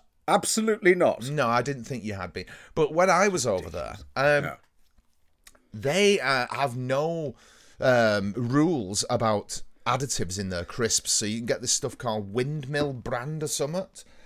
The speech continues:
Speaker 2: Um, I think they're called, and they do a tomato sauce flavour, which you put one on your tongue, your whole mouth shrinks inside. And, uh, it's crisps like they used to be, you know, before they banned all the stuff that made kids go nuts.
Speaker 1: I don't remember any crisps when I was young that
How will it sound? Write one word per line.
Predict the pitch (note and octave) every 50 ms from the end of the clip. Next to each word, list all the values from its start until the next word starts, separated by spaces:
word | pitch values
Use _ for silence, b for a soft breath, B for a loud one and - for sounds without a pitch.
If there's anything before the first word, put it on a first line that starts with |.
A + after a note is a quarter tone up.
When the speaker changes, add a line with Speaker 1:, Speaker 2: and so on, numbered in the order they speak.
| b b -
Speaker 2:
Um, | - B2+ B2 A#2 A2+ G#2 G#2 G#2 G#2
I | F#2
think | G#2 - C3 A2+ F#2
they're | A2
called, | - - G#2+ G#2+ A2+ A#2+ A#2+
and | B2 A#2+
they | B2+
do | A2+ D3 C3
a | C3
tomato | - - D3+ C3 B2+ C3+ C3+ C3 B2 - B2
sauce | - - B2+ A2 A#2+ B2+ C3 B2 -
flavour, | - - B2 A#2+ A#2+ A2+ G2 G2 F2 B B B B B B B
which | - D3 C#3 - -
you | C#3 A#2+
put | - F#3+ D3+
one | B2+ D#3 D#3 D3
on | C#3 C3
your | B2+ A#2 A#2
tongue, | - - C#3 B2+ B2+
your | A#2 A#2 A2+
whole | A2 C#3+ E3+ F3 E3
mouth | C3 B2+ C3 C3+ C3+ B2+ A#2
shrinks | - - - - - C#3+ C#3 A#2+ A2+ - - -
inside. | A#2 F#2 F#2 - - B2+ A#2 A2+ G#2+ F#2+ D2+ C2+ D2+ - B B B B B B B B -
And, | - B2 A#2+ A#2
uh, | A2 G#2+ G#2+ G#2 G2+ b b b b
it's | - F3+ F#3 F#3+
crisps | - - - C#4 B3+ - - - -
like | D#3+ B2+ G#2 -
they | A2 A2
used | A2+ A#2 C3+ F#3+ A#3 A3+ - -
to | - G#2+
be, | - F2+ D2+
you | C#2+ D#2 G#2+
know, | C3+ D#3 C3+ A2+
before | A2 A2+ - - B2 A#2
they | A#2
banned | A#2 A2 - A#2 A#2+ C3 D3+ D3 B2
all | A#2+ G#2 G2+
the | F#2 F#2
stuff | - - - A2 - -
that | - A2 - A2
made | A2+ G#2+ G#2 F#2+ -
kids | - - A#2+ A2+ G#2 -
go | - A2 G2+
nuts. | G2+ A2 A#2 A#2+ A#2+ - - - - - - - _ _ _ _ - _ _ _ _ _ -
Speaker 1:
I | - A#3
don't | B3+ B3+ B3+
remember | A3+ A3 A3 A3 A3 G#3
any | G3 F3+
crisps | - - F3+ G3 - -
when | F#3+ F3
I | D3+
was | C3 A#2+ G#2+
young | C#3 D#3 D#3+ C3 G#2
that | G#2 A2 A2+